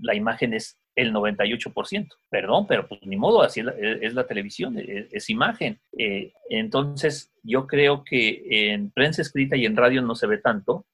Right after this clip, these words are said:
Incluso... Eh, como te decía hace rato, Ir-, Irma Cuevas también está por treinta y tantos años en, en, en los medios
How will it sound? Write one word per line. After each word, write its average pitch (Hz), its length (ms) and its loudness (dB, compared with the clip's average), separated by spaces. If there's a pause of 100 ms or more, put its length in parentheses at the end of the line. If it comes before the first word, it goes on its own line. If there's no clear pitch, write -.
(180)
Incluso... 107 800 2 (300)
Eh, 95 440 -4 (200)
como 110 320 -2
te 110 100 2
decía 110 240 0
hace 120 160 -2
rato, 120 380 2
Ir-, 107 200 -4
Irma 117 300 0
Cuevas 123 180 4
también 117 180 -2
está 117 200 0
por 104 220 -2 (100)
treinta 98 460 -6
y 95 100 -12
tantos 131 400 -2
años 127 260 -4
en, 101 560 -6
en, 98 340 -2 (360)
en 110 140 -4
los 98 120 -2
medios 151 640 2